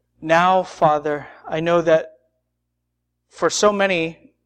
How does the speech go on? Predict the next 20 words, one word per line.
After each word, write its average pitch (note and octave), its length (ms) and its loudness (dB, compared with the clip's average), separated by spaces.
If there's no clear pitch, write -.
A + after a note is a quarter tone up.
within F3+ 240 -2
this E3+ 220 0
room, D#3+ 500 -2
circumstances D#3 1160 -6
are C3+ 120 -10
very D3 460 0
difficult. - 640 -16
Problems F#3+ 720 0
heap G3+ 440 -6
on E3 180 -2
top F3 280 -2
of C#3+ 140 -8
problems D3+ 680 -2
and C#3+ 160 -12
seem E3+ 260 -4
to D#3+ 100 -12
be D#3 440 -6
truly G3 360 0
insurmountable E3+ 1000 -4
problems. - 800 -4